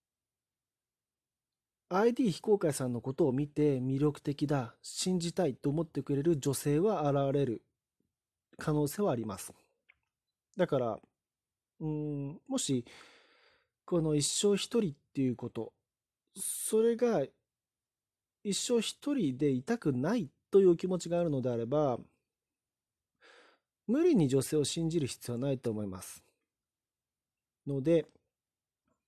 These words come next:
信じるかどうかというよりは、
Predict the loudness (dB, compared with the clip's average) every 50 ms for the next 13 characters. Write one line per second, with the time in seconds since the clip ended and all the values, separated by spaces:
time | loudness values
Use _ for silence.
0 | _ _ _ _ _ _ _ _ _ _ _ _ _ _ _ _ _ -20 -20 -20
1 | -20 -20 _ _ _ _ _ _ _ _ _ _ _ _ _ _ _ _ _ _
2 | _ _ _ _ _ _ _ _ _ _ _ _ _ _ _ _ _ _ _ -6
3 | -4 0 2 2 2 4 2 2 4 4 4 6 6 4 4 2 -2 0 0 0
4 | 0 0 0 0 -2 -2 -2 -2 -2 -4 -6